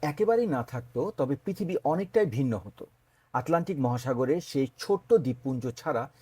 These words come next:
বিখ্যাত বারমুডা ট্রায়াঙ্গেল কখনোই গড়ে উঠতো না। আর জাহাজ, বিমানের রহস্যময়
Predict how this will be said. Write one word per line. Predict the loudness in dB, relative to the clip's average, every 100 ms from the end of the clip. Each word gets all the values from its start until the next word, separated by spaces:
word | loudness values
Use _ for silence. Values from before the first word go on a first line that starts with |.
| _
বিখ্যাত | -4 -2 -2 -6 -4
বারমুডা | 2 2 4 2
ট্রায়াঙ্গেল | 0 2 0 2 0 0 0
কখনোই | 0 0 -6 -2
গড়ে | 0 0
উঠতো | -2 -6 -8
না। | -10 -14 _ _ _ _ 0
আর | 2 2 -6 -8 0
জাহাজ, | 2 2 4 2 2
বিমানের | 0 2 2 2 4
রহস্যময় | 4 2 -2 -2 0 0